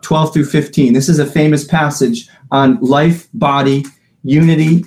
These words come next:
one anothering. The whole context of this passage is how we're to treat one another from beginning to end.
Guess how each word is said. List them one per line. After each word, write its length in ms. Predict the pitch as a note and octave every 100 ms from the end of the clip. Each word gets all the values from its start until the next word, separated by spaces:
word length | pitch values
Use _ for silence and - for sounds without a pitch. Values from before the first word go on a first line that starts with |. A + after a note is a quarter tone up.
| _
one 240 | - C3 D#3
anothering. 500 | D3+ C#3 B2+ G#2+ G#2
The 100 | C3+
whole 440 | - G3+ G#3 G#3
context 500 | E3+ G3+ F#3+ G3 F3
of 60 | E3
this 140 | E3
passage 460 | E3 E3+ D#3+ E3+ C#3+
is 120 | C3+
how 300 | C#3+ D3+ D3+
we're 140 | D3+ D3
to 100 | B2
treat 300 | - D3+ -
one 140 | B2+
another 400 | A#2 G#2+ G2 - _ _
from 160 | B2+
beginning 360 | C3 C3 C#3+ C#3
to 160 | C3+
end. 300 | A#2+ G#2+ G#2